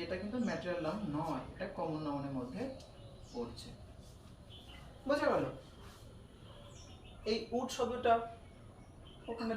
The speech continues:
দেখলে যে উডটা একটা সাবস্টেন্স বা পদার্থের নাম, তাই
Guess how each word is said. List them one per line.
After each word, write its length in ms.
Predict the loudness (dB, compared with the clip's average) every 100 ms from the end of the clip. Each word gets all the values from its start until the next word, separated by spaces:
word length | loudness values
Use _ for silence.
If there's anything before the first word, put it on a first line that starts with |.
| 2
দেখলে 280 | 2 0 0 -2 -10 -14 -14 -12 -4 6
যে 80 | 8
উডটা 240 | 8 6 4
একটা 200 | 6 6 8 6 2 -10 -14 -14 -12 2
সাবস্টেন্স 400 | 4 4 2 4 4
বা 60 | 6
পদার্থের 380 | 8 8 6 4
নাম, 140 | 6 6 2 -6 -12 -14 -10 2
তাই 120 | 4